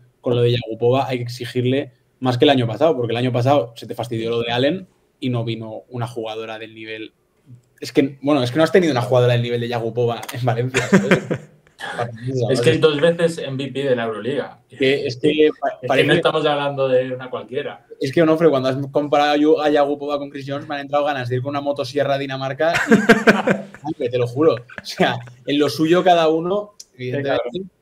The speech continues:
Speaker 1: eh,
Speaker 4: Yo me refería a la dependencia, joder, la dependencia.
Speaker 1: Ya lo sé, es que te quiero. Y sé que, sé que estamos pasando por momentos delicados de, de la retirada de Zo,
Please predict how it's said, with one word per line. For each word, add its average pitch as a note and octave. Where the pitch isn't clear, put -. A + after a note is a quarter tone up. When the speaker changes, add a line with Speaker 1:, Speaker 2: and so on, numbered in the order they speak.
Speaker 1:
eh, B2
Speaker 4:
Yo B2+
me A#2+
refería E3+
a -
la F3
dependencia, D3+
joder, B2
la A#2
dependencia. A#2
Speaker 1:
Ya A#2+
lo B2
sé, A#2+
es D3
que E3
te C3
quiero. A2+
Y B2+
sé C3
que, D#3+
sé C#3+
que B2+
estamos D3
pasando C3
por B2+
momentos B2
delicados A2+
de, A#2+
de A#2+
la A#2
retirada A2+
de G#2+
Zo, A2